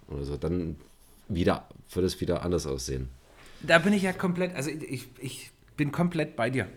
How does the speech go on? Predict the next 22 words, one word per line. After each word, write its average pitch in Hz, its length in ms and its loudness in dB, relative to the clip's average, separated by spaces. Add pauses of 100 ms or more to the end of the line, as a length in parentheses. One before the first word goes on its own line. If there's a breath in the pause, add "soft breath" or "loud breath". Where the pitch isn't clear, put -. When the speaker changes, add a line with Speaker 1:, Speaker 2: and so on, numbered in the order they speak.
(600 soft breath)
Speaker 2:
Ne, 117 160 0
in 135 80 -2
der, 127 180 2
Speaker 1:
Hm. - 60 -4
Speaker 2:
ich 123 120 -6
hab 147 120 -2
auch, 139 200 0
ich 123 140 -6
hab 147 100 -6
auch 143 140 -2
Bücher 156 420 -2
schon 143 220 -4
gekauft, 135 300 2
also 117 140 0
fand 107 160 -6
ich 104 80 -6
total 110 440 2
cool 151 140 0
mal 135 220 2
eine 135 140 0
Zeit 135 240 0
lang 131 200 2